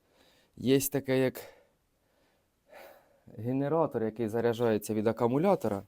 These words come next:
і дає потім світло. Ну то потім розберемося. Потім треба ще, е, на-, довести до ладу оцю піч. Ну, роботи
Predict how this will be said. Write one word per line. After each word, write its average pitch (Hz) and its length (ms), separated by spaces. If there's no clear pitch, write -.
і 226 100
дає 131 300
потім 117 320
світло. 92 440
Ну 165 100
то 190 140
потім 127 340
розберемося. 104 640
Потім 117 320
треба 117 300
ще, 117 300
е, 107 400
на-, 107 200
довести 117 420
до 113 160
ладу 107 360
оцю 104 300
піч. 160 400
Ну, 175 220
роботи 135 520